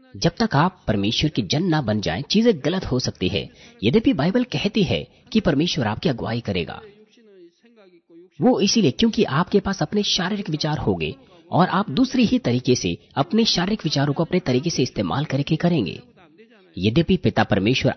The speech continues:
आपकी अगुवाई आशीषों के मार्ग की ओर करना चाहें, लेकिन वो नहीं कर सकता क्योंकि आप किसी और ही मार्ग से जा रहे हैं अपने शारीरिक विचारों का इस्तेमाल करने के द्वारा। यदि आप वचन को परिश्रम पूर्वक सुने और वचन का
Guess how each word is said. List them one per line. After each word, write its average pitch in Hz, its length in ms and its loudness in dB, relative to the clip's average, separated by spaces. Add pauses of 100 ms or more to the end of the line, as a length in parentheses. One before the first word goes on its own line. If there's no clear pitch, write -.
(120)
आपकी 165 360 2
अगुवाई 101 440 4
आशीषों 120 420 0
के 202 120 2
मार्ग 123 320 -2
की 156 100 0
ओर 175 80 2
करना 202 300 -2
चाहें, 156 400 -4 (260)
लेकिन 214 220 0
वो 254 60 2
नहीं 208 220 2
कर 147 140 0
सकता - 380 -6 (340)
क्योंकि 233 200 4
आप 262 120 2
किसी - 240 0
और 170 280 0
ही 156 200 2
मार्ग 127 260 0
से - 140 0
जा 143 180 2
रहे 143 200 2
हैं 98 280 -2 (380)
अपने - 220 2
शारीरिक 180 360 0
विचारों 156 300 0
का 156 100 0
इस्तेमाल 131 380 -2
करने 127 240 0
के 120 140 0
द्वारा। 80 300 0 (340)
यदि 107 180 2
आप 113 180 4
वचन 120 260 0
को 135 120 0
परिश्रम 113 420 -2
पूर्वक 139 300 0
सुने 214 400 -2 (380)
और 196 80 6
वचन 185 320 4
का - 300 -4